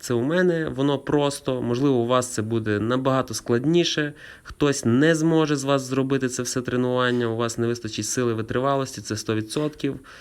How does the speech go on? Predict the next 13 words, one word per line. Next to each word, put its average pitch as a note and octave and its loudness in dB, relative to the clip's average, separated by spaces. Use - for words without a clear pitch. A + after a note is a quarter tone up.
Хто - 2
може B2 2
тільки A#2+ -2
двадцять-тридцять A#2+ -2
разів A2+ -2
віджатись, A#2 -2
ви G#2 -2
не A#2+ 0
зможете A#2+ 0
дійти A2 -2
до G#2+ -2
середини C#3 0
тренування, C3+ 0